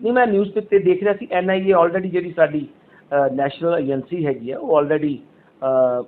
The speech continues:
ਉਹਨਾਂ ਦਾ ਸੰਪਰਕ ਸਾਡੀ ਪੰਜਾਬ ਪੁਲਿਸ ਦੇ ਡੀ ਜੀ ਪੀ ਨਾਲ ਹੈ। ਇਹ ਅੱਛੀ ਗੱਲ ਹੈ, ਸੈਂਟਰ ਦੇ ਤਾਲਮੇਲ ਦੇ ਨਾਲ ਇਹ ਜਿਹੜੇ, ਇਹੋ ਜਿਹੇ ਜਿਹੜੇ ਅਨਸਰ ਨੇ,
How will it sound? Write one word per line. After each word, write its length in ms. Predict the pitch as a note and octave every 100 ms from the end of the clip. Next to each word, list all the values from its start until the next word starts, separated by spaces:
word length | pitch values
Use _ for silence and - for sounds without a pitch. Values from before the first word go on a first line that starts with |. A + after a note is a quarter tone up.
| -
ਉਹਨਾਂ 280 | C3+ C#3+
ਦਾ 260 | C3+ C3 B2 -
ਸੰਪਰਕ 540 | B2+ B2+ C3 C3 C3+ C3+
ਸਾਡੀ 200 | B2 A#2+
ਪੰਜਾਬ 280 | B2+ B2+
ਪੁਲਿਸ 220 | B2+ B2+ B2+
ਦੇ 100 | B2
ਡੀ 140 | A#2
ਜੀ 120 | A2
ਪੀ 160 | A#2 B2+
ਨਾਲ 200 | B2 C3
ਹੈ। 100 | - _ _ -
ਇਹ 80 | D#3+
ਅੱਛੀ 280 | - F#3+ F#3
ਗੱਲ 140 | F#3
ਹੈ, 120 | - -
ਸੈਂਟਰ 260 | C#3 D#3
ਦੇ 140 | D3+ D#3
ਤਾਲਮੇਲ 460 | C#3+ C#3 C#3 C#3
ਦੇ 100 | C#3
ਨਾਲ 200 | C3+ C3+
ਇਹ 100 | C#3+
ਜਿਹੜੇ, 260 | C#3 C3+ C#3
ਇਹੋ 300 | B2+ C3 D3
ਜਿਹੇ 140 | C#3
ਜਿਹੜੇ 240 | C3 C3+ B2+
ਅਨਸਰ 300 | A#2+ C#3 C#3
ਨੇ, 160 | A#2+